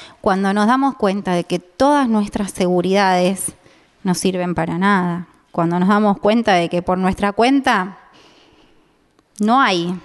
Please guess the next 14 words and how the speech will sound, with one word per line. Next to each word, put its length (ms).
expectativas 920
optimistas 720
posibles. 880
Ahí 540
es 160
donde 300
el 100
Señor 600
empieza 600
a 200
obrar 480
en 120
nuestras 380
vidas, 440